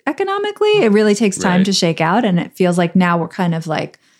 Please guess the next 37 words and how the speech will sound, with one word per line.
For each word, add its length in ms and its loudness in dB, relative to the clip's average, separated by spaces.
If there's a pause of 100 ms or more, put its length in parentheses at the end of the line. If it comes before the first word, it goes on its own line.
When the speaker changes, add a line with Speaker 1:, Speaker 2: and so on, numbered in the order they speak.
Speaker 1:
slowly 680 2
coming 300 0
to 140 -4
see 300 -4
what 160 -6
that 180 -2
means. 480 2
And 140 -2
it's, 380 -10
it's 160 -16
kinda 240 -4
sad. 400 -6 (260)
Speaker 2:
And, 400 0
you 100 2
know, 140 2
going 320 0
back 300 -2 (160)
to 120 -8
this 220 -4
idea 540 0
of, 440 -4
of 180 -6
the 60 -18
Phoenix 360 -6
economy, 340 -4
the 180 0
interesting 460 0
thing 180 -2
about 400 -2
Brexit 500 -2
is 160 -8
that 80 -14
the 160 -6
actual 400 -2
Brexit 520 -6
date 380 -2 (160)
was 640 -2